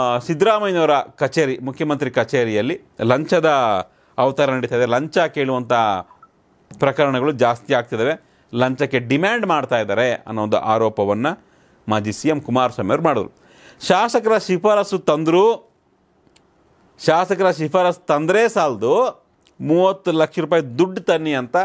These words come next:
ಸಿದ್ದರಾಮಯ್ಯನವರ ಕಚೇರಿಯ ಸಿಬ್ಬಂದಿ ಕೇಳ್ತಾ ಇದ್ದಾರೆ ಅನ್ನೋ ಒಂದು ಗಂಭೀರವಾದ ಆರೋಪವನ್ನ ಮಾಜಿ ಸಿ ಎಂ ಕುಮಾರಸ್ವಾಮಿ ಅವರು ಮಾಡ್ತಾ ಇದ್ದಾರೆ. ಇದು ವರ್ಗಾವಣೆ ವಿಚಾರವಾಗಿ ಮಾಡಿದಂತಹ ಆರೋಪ. ಮೂವತ್ತು ಲಕ್ಷ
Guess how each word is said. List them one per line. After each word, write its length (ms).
ಸಿದ್ದರಾಮಯ್ಯನವರ 760
ಕಚೇರಿಯ 720
ಸಿಬ್ಬಂದಿ 500
ಕೇಳ್ತಾ 460
ಇದ್ದಾರೆ 360
ಅನ್ನೋ 280
ಒಂದು 160
ಗಂಭೀರವಾದ 480
ಆರೋಪವನ್ನ 640
ಮಾಜಿ 280
ಸಿ 140
ಎಂ 120
ಕುಮಾರಸ್ವಾಮಿ 520
ಅವರು 120
ಮಾಡ್ತಾ 300
ಇದ್ದಾರೆ. 360
ಇದು 120
ವರ್ಗಾವಣೆ 500
ವಿಚಾರವಾಗಿ 720
ಮಾಡಿದಂತಹ 760
ಆರೋಪ. 580
ಮೂವತ್ತು 400
ಲಕ್ಷ 280